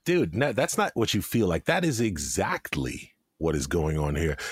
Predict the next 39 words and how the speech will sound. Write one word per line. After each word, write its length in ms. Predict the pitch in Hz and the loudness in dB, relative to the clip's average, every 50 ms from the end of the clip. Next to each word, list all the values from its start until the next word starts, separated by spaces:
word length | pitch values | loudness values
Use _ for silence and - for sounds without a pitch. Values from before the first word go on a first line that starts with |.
| - - | -8 -2
Th-, 160 | - 170 - - | 0 0 0 2
this 200 | 123 170 175 233 | 0 0 2 2
is 140 | 220 196 | 2 4
why 160 | 190 175 160 151 | 4 4 4 4
I 40 | |
love 200 | 147 143 139 123 | 4 4 2 2
science 260 | - 151 127 127 120 - | 2 2 2 2 2 2
fiction, 280 | - 127 - - 110 | 0 0 2 2 4
why 100 | 107 104 | 4 4
I 60 | 101 | 4
love 180 | 98 95 87 - | 4 2 0 0
comedy, 320 | - 92 80 71 67 69 | 0 -2 0 0 -2 -2
because 280 | 67 67 76 73 80 76 | -4 -4 -6 -6 -2 -4
they 80 | 85 73 | -2 0
can 140 | 87 82 | -2 0
both 220 | 78 104 117 127 - | 2 2 2 2 0
say 460 | - - 131 120 110 107 101 104 - - - _ | 0 2 4 4 4 4 2 2 0 -4 -8 _
the 160 | 92 90 - - _ - | -4 -4 -4 -4 _ 2
absolute 460 | 277 262 170 - - 190 180 - - | 2 2 2 2 2 2 2 0 0
truth 500 | - - 160 117 73 131 - - - - - _ _ _ - - - _ _ _ | 0 0 2 2 2 0 -4 -8 -12 -14 -16 _ _ _ -20 -20 -20 _ _ _
and 140 | - 110 104 | 0 2 4
you 80 | 101 101 | 4 4
laugh 300 | 123 165 175 165 - 98 | 4 4 2 2 2 2
at 120 | 82 67 | 0 0
it, 140 | 67 65 - _ - - - | -2 -4 -8 _ -20 -14 -4
or 160 | - 85 85 82 | -2 0 0 0
you 140 | 78 80 | 0 -2
go, 180 | 76 87 82 78 | -2 -2 -2 -2
"Huh, 340 | - 175 208 208 120 80 - - | 0 0 0 0 0 -2 -2 -4
interesting. 500 | 165 165 - - - - 87 71 67 67 | -4 -4 -4 -4 -6 -4 -4 -6 -6 -8
Purple 380 | - - 139 139 - 139 135 127 | -4 -2 -2 -2 -2 -2 -2 -2
aliens 320 | 117 127 123 123 113 - | -2 0 0 0 -2 0
hate 160 | - 123 113 113 | -2 -2 -2 -2
green 220 | 120 131 139 120 | -2 -2 0 0
aliens," 400 | 90 76 71 69 67 67 - - | 0 -2 -2 -4 -4 -6 -6 -8
and 120 | 78 73 | -6 -6
they'll 120 | 71 78 78 | -6 -6 -4
do 160 | 73 101 98 | -4 -4 -2
that 320 | 90 117 113 85 - - | -2 -2 -4 -4 -6 -10